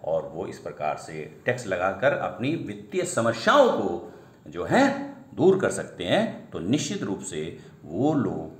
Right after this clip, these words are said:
वो जो है, जो वित्तीय, अ, संघवाद में विश्वास करते हैं, financial जो federalism की बात करते हैं और केंद्र, अ, राज्यों को वित्तीय मामलों में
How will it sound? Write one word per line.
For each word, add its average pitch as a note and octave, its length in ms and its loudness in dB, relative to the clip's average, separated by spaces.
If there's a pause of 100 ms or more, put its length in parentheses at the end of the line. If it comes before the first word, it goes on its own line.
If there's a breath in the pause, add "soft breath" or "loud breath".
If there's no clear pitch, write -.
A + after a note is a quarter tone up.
वो C#3 240 2
जो F#2+ 260 -4
है, F#3+ 540 2
जो G2 460 -6
वित्तीय, A#2+ 640 0
अ, G2 560 0
संघवाद G2+ 600 2
में A2+ 60 0
विश्वास F2 400 -2
करते - 320 -10
हैं, D2+ 160 -8
financial E2+ 760 -6 (580 loud breath)
जो D#2+ 580 -8
federalism A#2 460 0
की - 120 -6
बात D2+ 300 -4
करते D#2 240 -8
हैं C#3 100 4
और A#2 420 2
केंद्र, C#3 320 4
अ, A#2 320 2 (100)
राज्यों A#2 360 4
को A#2+ 220 2
वित्तीय A#2+ 400 0
मामलों G#2+ 360 2
में A2+ 300 -2